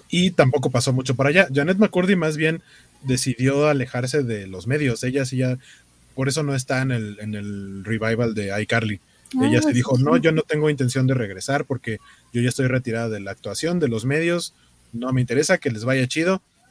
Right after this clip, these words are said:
Speaker 1: No sé si en algún momento a lo mejor la tengan como invitada especial o algo así. Creo que estaría padre, pero ella dijo que no, no le interesa regresar. Que justamente creo que era la parte divertida de iCarly.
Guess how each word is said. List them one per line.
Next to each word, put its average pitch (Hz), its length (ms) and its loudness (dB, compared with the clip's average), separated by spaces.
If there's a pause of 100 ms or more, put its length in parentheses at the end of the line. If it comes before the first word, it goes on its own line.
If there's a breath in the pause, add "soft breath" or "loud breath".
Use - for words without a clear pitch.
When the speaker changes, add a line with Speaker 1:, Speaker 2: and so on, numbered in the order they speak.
Speaker 1:
No 151 140 0
sé 190 100 2
si 180 80 0
en 143 100 0
algún 135 220 0
momento 160 300 -2
a 156 40 2
lo 139 100 0
mejor 117 220 -4
la 139 80 -2
tengan 135 260 -4
como 104 320 -6
invitada 104 360 -4
especial 113 440 -6
o - 40 -4
algo 117 160 -4
así. - 220 -4 (300 loud breath)
Creo 127 180 0
que 143 80 2
estaría 117 320 0
padre, 127 280 0
pero 110 180 -4
ella 110 180 -2
dijo 110 220 -6
que 101 100 -12
no, 98 400 -12
no 107 160 -6
le 110 80 -4
interesa 98 560 -8 (540)
regresar. 104 500 -4 (280)
Que 170 320 6
justamente 151 580 0
creo 131 120 -2
que 135 80 0
era 127 120 2
la 107 100 -6
parte 110 340 -6
divertida 101 600 -6
de 92 220 -10
iCarly. 95 320 -10